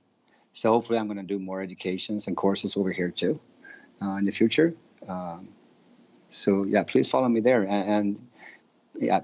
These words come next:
if you wanna text me and write me, do that. I try to respond to every, everybody as soon as I can. So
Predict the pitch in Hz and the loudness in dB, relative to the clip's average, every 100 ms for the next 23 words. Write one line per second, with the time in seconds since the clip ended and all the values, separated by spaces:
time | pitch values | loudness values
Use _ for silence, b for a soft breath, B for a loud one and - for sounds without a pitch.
0 | 101 104 123 117 110 110 123 - 123 113 | 0 0 4 6 4 2 -2 0 2 4
1 | 107 117 139 101 117 113 120 117 98 110 | 4 2 0 0 0 2 2 0 -6 -4
2 | 107 107 107 - 110 107 107 107 107 110 | -4 -2 -4 0 -2 0 0 0 0 0
3 | 117 113 - 113 110 117 127 120 107 - | 0 0 -2 -6 0 0 0 -8 -12 -8
4 | 110 107 101 107 120 135 - - 95 | -6 -4 -4 -4 -10 -10 -16 -16 -20